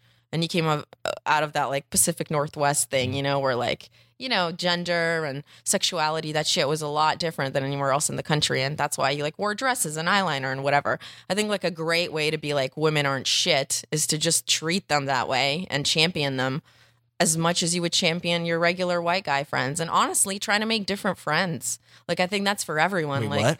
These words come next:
Speaker 1: white people should have more friends of color. Male people should have more female friends, vice versa. It's just, it will make us all better. And I think the, the better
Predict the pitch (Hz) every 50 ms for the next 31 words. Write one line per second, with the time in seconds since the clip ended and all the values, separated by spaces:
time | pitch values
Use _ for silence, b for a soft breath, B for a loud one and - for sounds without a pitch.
0 | B B B B B B 185 202 214 226 233 233 214 226 - - 196 202 180 170
1 | 190 180 175 175 - 185 175 175 151 - - 240 240 262 269 277 294 330 311 269
2 | _ - 165 180 175 170 175 180 180 - 190 170 - 175 165 170 170 - - 185
3 | 160 165 151 147 147 156 156 160 160 156 147 147 - - 185 185 185 190 202 -
4 | 220 220 214 208 190 180 202 220 - - 175 202 226 - - 143 135 143 B B
5 | B B B B 180 196 190 208 - - - - 202 202 202 202 208 214 196 190
6 | - 196 170 156 156 160 156 156 147 107 127 156 - B B B B - 175 180
7 | 180 196 190 180 180 - - - 170 165 156 151 - - 156 175 160 151 - 165
8 | 170 175 180 170 165 160 151 160 160